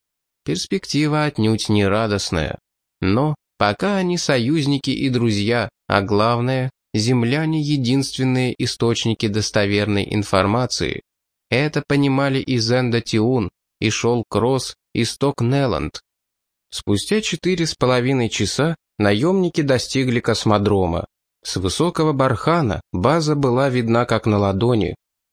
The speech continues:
Аккуратные каменные и пластиковые постройки, идеально расчищенная взлётно-посадочная площадка, крошечные фигурки технического персонала.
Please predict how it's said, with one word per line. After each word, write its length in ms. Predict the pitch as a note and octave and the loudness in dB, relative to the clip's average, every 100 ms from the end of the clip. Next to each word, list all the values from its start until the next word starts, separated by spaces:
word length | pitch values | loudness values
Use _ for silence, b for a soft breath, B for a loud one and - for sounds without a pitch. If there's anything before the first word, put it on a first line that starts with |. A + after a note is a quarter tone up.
| _ _ | _ _
Аккуратные 720 | F2 - B2 F#3 G3 F#3 F3+ - | 0 2 0 0 0 0 0 0
каменные 640 | D3+ E3+ E3 D#3 C#3+ C3 | 0 2 2 0 0 0
и 120 | A#2+ - | -2 0
пластиковые 640 | B2+ B2 - - G2+ G2 | 0 0 -4 -2 0 2
постройки, 800 | - F2+ - G#2+ B2 B2+ B2 A#2 - _ _ | 2 0 0 0 0 0 -2 -4 -6 _ _
идеально 680 | C3+ F3+ D3+ E3 E3 D#3 D3 | -2 0 0 0 0 0 0
расчищенная 800 | C#3+ B2+ D3 C#3 - B2+ B2+ B2 | -2 -2 -2 -2 0 0 2 0
взлётно-посадочная 1200 | G#2+ A2 B2+ - A2 A2+ G#2+ A2 G#2 G2+ - F#2+ | 0 2 2 2 0 2 2 2 2 0 0 0
площадка, 720 | - F2 F2 - C3 - F#2 - _ _ _ _ | 2 0 2 0 -2 -2 -6 -8 _ _ _ _
крошечные 640 | - D#3+ F3 E3 - D#3 | -2 0 0 -2 0 0
фигурки 600 | C#3 A#2 G#2 C3+ E3 D3+ | 0 -2 0 0 0 -2
технического 800 | - C3 - A2 - G#2+ - G#2 | -2 -4 0 0 0 -2 0 0
персонала. 800 | - A2 - G#2 G2 F#2 F2 E2 | 0 -2 0 0 2 0 0 -2